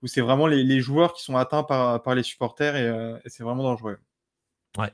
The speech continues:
Speaker 2: et, euh, et, et justement, par rapport à la question que je posais, est-ce que, euh, il y a eu des répercussions sur ce qui s'est passé à Querétaro au Mexique ? Est-ce que la presse brésilienne a,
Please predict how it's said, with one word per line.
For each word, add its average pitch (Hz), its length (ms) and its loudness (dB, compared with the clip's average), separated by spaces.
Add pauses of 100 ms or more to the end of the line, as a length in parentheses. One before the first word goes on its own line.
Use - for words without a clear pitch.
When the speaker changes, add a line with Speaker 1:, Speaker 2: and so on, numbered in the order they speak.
(100)
Speaker 2:
et, 101 160 0
euh, 104 220 2
et, 123 260 0
et - 20 2
justement, 147 420 -2
par 196 100 2
rapport 151 220 0
à 131 40 4
la 131 80 2
question 139 220 -4
que 127 60 -4
je - 60 -16
posais, 131 220 -4
est-ce 185 240 -2
que, - 80 -8
euh, 165 420 0
il 143 60 -4
y 143 40 -2
a - 20 0
eu 143 100 -2
des 147 80 2
répercussions 151 540 -2
sur 135 140 -6
ce - 60 -10
qui 120 60 -8
s'est 117 120 -6
passé 123 200 -2
à 120 60 -2
Querétaro 123 420 -2
au 127 40 0
Mexique ? 127 340 -6
Est-ce 151 100 -6
que - 80 -4
la 120 80 0
presse 131 240 -4
brésilienne 127 520 -2
a, 113 200 -2